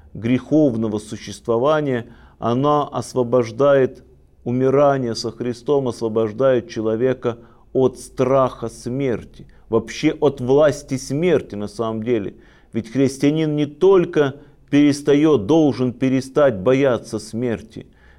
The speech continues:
Христианин действительно избавляется от смерти. Он не умирает, смерть уже не имеет над ним власти, как говорил апостол Павел.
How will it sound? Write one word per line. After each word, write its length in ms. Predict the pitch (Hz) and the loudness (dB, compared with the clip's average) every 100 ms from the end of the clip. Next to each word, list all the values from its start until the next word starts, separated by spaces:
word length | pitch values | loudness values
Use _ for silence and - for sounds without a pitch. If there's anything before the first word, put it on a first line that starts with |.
| - | -8
Христианин 680 | 117 117 117 139 139 147 113 | -4 -4 2 2 4 0 0
действительно 920 | 131 - 120 117 196 190 135 120 113 113 | -4 -4 -6 -2 -2 -2 -2 -2 -4 -6
избавляется 800 | 107 98 120 123 123 101 92 104 | -6 0 0 2 2 0 -2 -6
от 100 | 98 | -8
смерти. 520 | - 120 104 - - _ _ _ _ | -8 -8 -8 -10 -20 _ _ _ _
Он 400 | - 135 143 120 - - _ - | 0 2 4 0 -6 -20 _ -6
не 220 | 120 139 | 0 2
умирает, 720 | 143 139 143 151 170 120 98 | 2 2 2 4 4 4 0
смерть 540 | - 117 139 151 143 123 | -4 -4 0 0 0 -2
уже 240 | 113 135 | 0 0
не 280 | 135 143 143 | 0 0 0
имеет 480 | 147 190 175 147 - | 0 2 2 2 0
над 200 | 120 113 | -4 -2
ним 200 | 131 113 | -4 0
власти, 640 | 127 143 139 - 123 117 - - _ | 2 2 2 -4 -8 -8 -18 -20 _
как 220 | 135 127 | 0 0
говорил 640 | 107 123 120 123 131 117 - - _ - | 4 2 4 2 0 -2 -8 -20 _ -8
апостол 720 | 107 - 123 117 - 113 104 | -8 -2 0 0 -2 -6 -6
Павел. 580 | - 123 120 101 98 | -6 0 2 0 -4